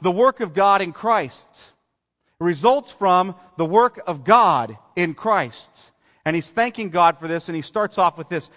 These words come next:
"I thank my God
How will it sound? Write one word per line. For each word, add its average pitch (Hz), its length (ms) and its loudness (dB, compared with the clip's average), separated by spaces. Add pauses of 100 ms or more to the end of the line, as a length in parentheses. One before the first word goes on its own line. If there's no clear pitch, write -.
(220)
"I 196 360 2 (280)
thank 208 580 -4 (240)
my 180 680 0 (420)
God 127 580 2